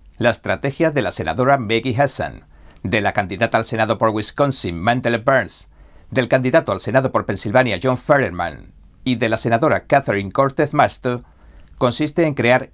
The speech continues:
cierta distancia entre ellos y la asediada administración de Washington, D C. La senadora Masto dice en su sitio web de campaña que se presenta para combatir la disfunción de Washington.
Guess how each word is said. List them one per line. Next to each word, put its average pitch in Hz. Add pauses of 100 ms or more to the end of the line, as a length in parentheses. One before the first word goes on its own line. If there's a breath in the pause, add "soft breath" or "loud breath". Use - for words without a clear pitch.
cierta 156
distancia 123
entre 101
ellos 160 (160)
y 120
la 107
asediada 135
administración 135
de 107
Washington, 104
D 107
C. - (600 loud breath)
La 98
senadora 113
Masto 135
dice 143
en 120
su -
sitio 139
web 117
de 139
campaña 107 (120)
que 139
se 139
presenta 156
para 120
combatir 135 (120)
la 143
disfunción 120
de 120
Washington. 113